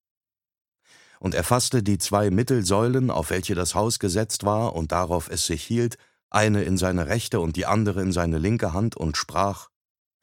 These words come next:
„Meine Seele sterbe mit den Philistern“, und neigte sich kräftig. Da fiel das Haus auf die Fürsten und auf alles Volk, das darin war, dass der Toten mehr waren, die in seinem Tod starben,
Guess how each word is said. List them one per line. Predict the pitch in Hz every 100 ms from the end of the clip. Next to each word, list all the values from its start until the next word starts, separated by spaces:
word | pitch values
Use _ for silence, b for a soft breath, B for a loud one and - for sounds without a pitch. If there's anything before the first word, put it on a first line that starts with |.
| B B B -
„Meine | 90 117 117
Seele | 85 90 110 113 104
sterbe | - - 107 110 101
mit | 92 101 104 98
den | 95 87
Philistern“, | - 92 92 - 69 64 57 _ _ _ _ _ _ -
und | 80 76
neigte | 98 101 - 78
sich | 67 69 -
kräftig. | - 71 - 69 - _ _ _ _ _ _ _ _ _ _ b b b b b
Da | 76
fiel | - 120 127
das | 90 80 -
Haus | 95 101
auf | - 87 80
die | -
Fürsten | - 95 98 - 90 76
und | 90 -
auf | 82 -
alles | 107 104 82
Volk, | - 107 101 -
das | - 73
darin | 90 80 82 78
war, | 80 67 b b b b
dass | 73 71
der | 82
Toten | 80 107 98 82
mehr | 92 107 95
waren, | 95 101 95 85
die | 87
in | 85
seinem | 85 98 92 80 -
Tod | 117 131 -
starben, | - 82 85 78 76